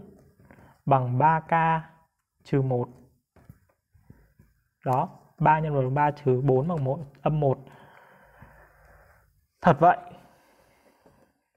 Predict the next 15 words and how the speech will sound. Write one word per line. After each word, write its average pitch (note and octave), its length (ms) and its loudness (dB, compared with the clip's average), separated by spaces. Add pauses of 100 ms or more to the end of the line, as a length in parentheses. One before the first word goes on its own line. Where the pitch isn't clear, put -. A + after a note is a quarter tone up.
(3000)
Thật C#3+ 160 -8
vậy D#3 120 0
ta D#3+ 160 -6
có C#3 140 -2
điều D#3 180 0
gì? C3 160 0 (1500)
Ta E3 100 2
có D3+ 380 0 (640)
U G#3 380 4
K F#3 340 4
cộng E3+ 200 -2
một. C#3 220 2 (2750)
Ta E3+ 100 2
biết A#3 200 0 (760)
U A#3+ 280 4